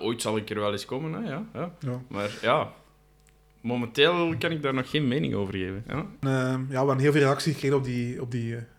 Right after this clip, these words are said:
Speaker 2: uitzending. Sommigen
Speaker 1: Mhm.
Speaker 2: vonden het fantastisch, sommigen
Speaker 1: Mhm.
Speaker 2: vonden het te negatief. Maar, eh,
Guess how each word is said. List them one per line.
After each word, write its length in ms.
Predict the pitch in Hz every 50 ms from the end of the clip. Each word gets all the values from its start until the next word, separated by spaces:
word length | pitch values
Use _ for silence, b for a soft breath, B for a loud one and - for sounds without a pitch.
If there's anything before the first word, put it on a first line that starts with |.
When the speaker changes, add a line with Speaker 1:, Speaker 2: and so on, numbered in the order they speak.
| - - 131
Speaker 2:
uitzending. 420 | 131 127 - - 127 123 135 131
Sommigen 200 | 120 131 131 123 117
Speaker 1:
Mhm. 40 | 123
Speaker 2:
vonden 180 | 156 143 123 120
het 100 | 117 -
fantastisch, 800 | - 127 131 - 131 123 - - 139 131 - - - - - B B B B B B B B B
sommigen 320 | B - 160 160 151 127 135
Speaker 1:
Mhm. 80 | 131 135
Speaker 2:
vonden 180 | 135 123 127
het 100 | 123 -
te 60 | - 139
negatief. 640 | 139 135 127 127 110 - 127 131 - - - -
Maar, 240 | 123 117 113 113 110
eh, 60 | 113